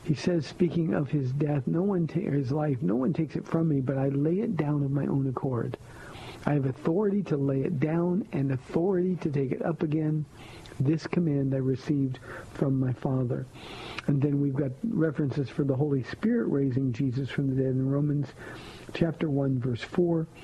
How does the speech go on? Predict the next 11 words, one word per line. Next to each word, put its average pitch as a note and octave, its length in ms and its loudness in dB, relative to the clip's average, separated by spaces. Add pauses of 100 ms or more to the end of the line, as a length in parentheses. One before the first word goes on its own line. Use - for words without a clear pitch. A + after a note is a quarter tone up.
(340)
and C3+ 200 2
First - 280 -4
Peter C#3+ 400 2 (220)
chapter D3+ 400 0
three, C3+ 380 0
verse C3+ 420 -2
eighteen. C#3+ 600 0 (440)
So C#3+ 320 0
the D#3 100 0
Trinity A#3+ 640 2
is D#3+ 480 0